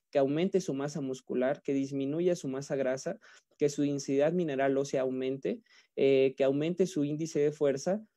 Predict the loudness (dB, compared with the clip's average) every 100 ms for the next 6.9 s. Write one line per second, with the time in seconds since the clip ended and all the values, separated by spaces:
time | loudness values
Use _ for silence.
0 | _ -6 0 2 4 4 4 4 2 2
1 | 0 0 -2 0 2 0 0 -2 -2 -6
2 | -4 0 2 4 4 2 -2 0 2 4
3 | 4 2 2 0 -2 -2 -2 -2 -2 0
4 | 0 0 -4 -8 -4 -2 -2 -2 0 0
5 | -2 -2 -2 0 -2 0 0 0 -2 -4
6 | -2 0 0 -2 0 0 2 -2